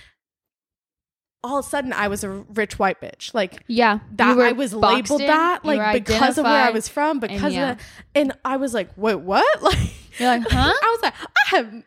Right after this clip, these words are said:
Speaker 1: like, you know, all of
Speaker 2: Yeah.
Speaker 1: a sudden, because of, like, and that was the thing too, is, like, because of where I was from, because of the color of my skin, I was racist.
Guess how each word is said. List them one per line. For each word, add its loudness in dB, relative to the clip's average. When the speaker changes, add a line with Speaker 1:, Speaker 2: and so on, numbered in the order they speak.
Speaker 1:
like, -8
you 2
know, 4
all 4
of 2
Speaker 2:
Yeah. 0
Speaker 1:
a 0
sudden, 0
because 0
of, 2
like, 0
and 2
that 2
was 0
the 2
thing -2
too, -4
is, 0
like, -2
because -2
of 2
where 4
I 6
was 0
from, 0
because -2
of -6
the -2
color 0
of -2
my -2
skin, -4
I 4
was -4
racist. -14